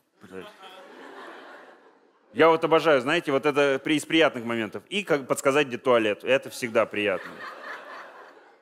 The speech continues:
Потому что ты всегда, знаете, особенно когда человек прям, ну, типа, нужно. Они же всегда, я был в этой ситуации, ты всегда скрываешь, что тебе нужно. Ты очень уверенно подходишь, такой говоришь: А,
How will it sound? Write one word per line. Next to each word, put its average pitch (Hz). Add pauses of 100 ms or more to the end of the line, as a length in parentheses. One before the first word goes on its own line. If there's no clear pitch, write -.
(480)
Потому 131
что 123
ты 135
всегда, 139
знаете, 147
особенно 131
когда 131
человек 139
прям, 120
ну, 127
типа, 110
нужно. 107 (360)
Они 143
же 127
всегда, 139
я 151
был 160
в 135
этой 120
ситуации, 202
ты 120
всегда 143
скрываешь, 143
что 107
тебе 110
нужно. 98 (440)
Ты 170
очень 131
уверенно 113
подходишь, 123
такой -
говоришь: 90 (800)
А, 104